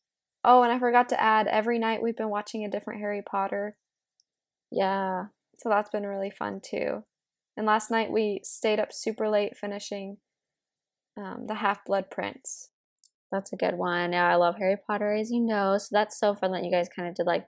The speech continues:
Speaker 2: the countdowns. That's what they used to do on, like, on T V. I don't know. I feel like nobody has, like,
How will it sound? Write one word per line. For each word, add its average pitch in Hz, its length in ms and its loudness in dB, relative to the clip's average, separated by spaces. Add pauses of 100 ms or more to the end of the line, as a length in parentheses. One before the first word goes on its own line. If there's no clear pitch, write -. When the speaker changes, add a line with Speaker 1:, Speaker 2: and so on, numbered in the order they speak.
(160)
Speaker 2:
the 170 80 2
countdowns. 170 800 0
That's 214 200 2
what 294 100 4
they 311 120 4
used - 260 -4
to 277 80 6
do 269 100 10
on, 254 180 6
like, 226 240 4 (260)
on 220 180 6
T 220 260 2
V. 196 400 2
I 208 80 8
don't 196 100 4
know. 190 80 0
I 196 80 2
feel 247 140 2
like 240 100 0
nobody 196 420 0
has, 185 220 0
like, 180 240 2